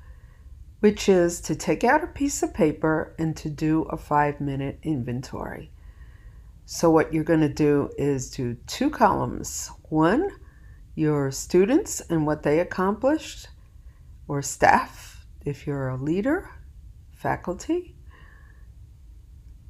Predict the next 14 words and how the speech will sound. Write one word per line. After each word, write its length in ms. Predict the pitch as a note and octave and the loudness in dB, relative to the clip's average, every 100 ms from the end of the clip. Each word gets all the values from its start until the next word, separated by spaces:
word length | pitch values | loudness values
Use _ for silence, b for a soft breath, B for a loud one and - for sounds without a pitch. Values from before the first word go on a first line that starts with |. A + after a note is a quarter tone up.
| - | -14
Start 460 | - - A4+ A4 - | -8 4 8 10 8
with 180 | D#3+ | 0
that. 500 | - - C3+ C#3+ - - - - - - - - - - - - - - | 2 4 4 4 -2 -18 -20 -20 -20 -20 -20 -20 -20 -20 -20 -20 -20 2
And 200 | G#3+ F#3 | 6 8
then 120 | F#3 | 6
down 280 | F#3 F#3+ F#3 | 8 8 8
the 160 | F3+ F3+ | 8 8
other 220 | C#4 F#4+ | 8 8
column, 580 | - F3 C#3 C#3+ A3+ - - - | 4 6 8 6 2 -4 -18 -14
start 640 | - - - F3 D3+ C3+ | -8 -8 2 10 10 10
with 160 | E3 D#3 | 4 2
your 200 | D#3+ E3 | 4 4
own 180 | G3 B3 | 4 0
accomplishments. 1200 | A3+ - C#3+ - - - - - - - - | -2 -4 -6 -6 -10 -8 -10 -10 -14 -14 -14